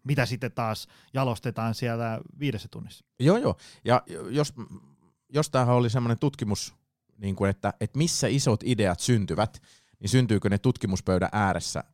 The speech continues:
Speaker 2: vai sen tutkimuslaitoksen kahvipöydän ääressä?
Speaker 1: Se on
Speaker 2: jossa,
Speaker 1: just
Speaker 2: jossa niinku jengi sit pallotteli, että hei, mä oon, mä oon niinku tällaista ja tällaista niinku miettinyt ja, ja tarvitaan sitä pallottelua. Ja tässä tullaan just siihen, että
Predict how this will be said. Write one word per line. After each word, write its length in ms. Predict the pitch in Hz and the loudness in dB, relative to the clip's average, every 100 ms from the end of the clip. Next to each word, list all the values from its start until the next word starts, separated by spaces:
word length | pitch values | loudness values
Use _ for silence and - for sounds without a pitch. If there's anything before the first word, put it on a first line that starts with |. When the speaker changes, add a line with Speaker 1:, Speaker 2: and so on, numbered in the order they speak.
| _ _ 85 | _ _ -8
Speaker 2:
vai 520 | 98 113 143 135 90 - | -2 0 0 0 -2 -6
sen 160 | - 90 | -8 -6
tutkimuslaitoksen 800 | 113 - 101 87 90 87 - 92 | -4 -6 -6 -4 -4 -4 -8 -8
kahvipöydän 540 | - 120 90 80 78 - | -6 -6 -6 -6 -8 -8
ääressä? 380 | - - - _ _ _ _ 180 160 _ _ _ | -10 -12 -20 _ _ _ _ -20 -20 _ _ _
Speaker 1:
Se 100 | - | 2
on 40 | 123 | 4
Speaker 2:
jossa, 180 | 151 | 6
Speaker 1:
just 100 | 135 | 2
Speaker 2:
jossa 260 | 123 127 135 | 0 -2 -2
niinku 160 | 131 143 | -2 0
jengi 260 | 151 135 | 0 0
sit 140 | 139 135 - | -2 -6 -2
pallotteli, 560 | 208 135 95 - 92 | 2 2 0 -2 -6
että 160 | 87 110 | -4 -2
hei, 200 | 127 117 | 0 0
mä 140 | 113 117 | 0 -2
oon, 140 | 110 | -2
mä 360 | - _ _ - | -6 _ _ -2
oon 80 | 113 | 0
niinku 160 | 113 | 0
tällaista 420 | 120 139 117 - 104 | 0 2 2 0 -2
ja 60 | |
tällaista 420 | 101 120 101 - | 0 0 0 0
niinku 240 | 90 87 90 | -2 0 0
miettinyt 500 | 98 92 - 87 85 | 0 0 -4 -4 -2
ja, 220 | 85 82 - | -2 -4 -4
ja 180 | 95 - _ | -6 -6 _
tarvitaan 540 | - 196 196 139 104 95 | -2 0 0 -2 -2 -2
sitä 220 | 95 98 | -4 -8
pallottelua. 640 | - 107 95 87 - 78 | -2 0 2 -2 -6 -10
Ja 80 | 82 | -6
tässä 220 | 107 127 - | -4 -4 -2
tullaan 260 | 113 107 | -2 0
just 160 | 107 - | -2 -2
siihen, 260 | 135 113 104 | -2 -2 -2
että 200 | - | -4